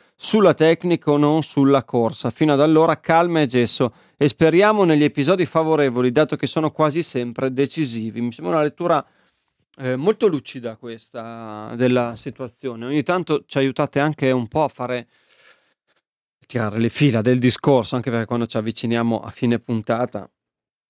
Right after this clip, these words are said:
c'è bisogno di una si-, di sintesi, quindi Stefano secondo me ha tirato fuori un discorso importante che forse avevo sfiorato prima,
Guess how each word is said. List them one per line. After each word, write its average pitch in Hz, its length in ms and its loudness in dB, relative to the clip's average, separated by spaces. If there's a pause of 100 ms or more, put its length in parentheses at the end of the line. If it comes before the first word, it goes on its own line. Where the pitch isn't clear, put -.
(720)
c'è - 160 -6
bisogno 127 280 0
di 123 80 0
una 143 160 2
si-, - 180 -6
di 147 140 0
sintesi, 139 540 -2
quindi 127 760 2
Stefano 135 380 -4
secondo 131 200 0
me 147 60 4
ha - 20 2
tirato 120 280 -4
fuori 143 240 2
un 135 60 2
discorso 131 760 -2 (960)
importante 143 760 0
che 143 380 2
forse 147 320 -2
avevo 131 460 2
sfiorato 139 520 0
prima, 135 420 0